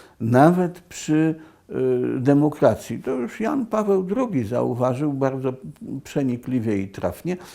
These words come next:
że demokracja może istnieć w otoczeniu porządku niedemokratycznego, takiego, który nie podlega właśnie fluktom, bo, y, między innymi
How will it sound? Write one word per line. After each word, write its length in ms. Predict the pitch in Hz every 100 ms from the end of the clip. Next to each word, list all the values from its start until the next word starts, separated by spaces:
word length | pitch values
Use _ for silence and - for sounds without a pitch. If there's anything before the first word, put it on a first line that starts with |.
| - - -
że 340 | 120 147 127
demokracja 840 | 117 139 135 120 - 139 151 190 180
może 320 | 160 143 139
istnieć 600 | 120 139 - 170 190 - - - _ _ _ - - - - 95
w 80 | -
otoczeniu 640 | 147 143 123 - 147 175 156
porządku 640 | - 131 139 156 147 -
niedemokratycznego, 1300 | 139 147 143 139 139 139 139 135 135 - 135 104 78 - - -
takiego, 460 | - 80 - 135 165
który 380 | - 135 151 147
nie 280 | 120 160 196
podlega 640 | 196 160 156 180 131 110
właśnie 480 | 104 123 123 - 120
fluktom, 560 | - 139 139 - 95 - - - _
bo, 220 | 143 151
y, 1000 | 127 131 131 120 123 104 - - - - -
między 480 | 135 175 170 147
innymi 600 | 151 151 175 180 170 143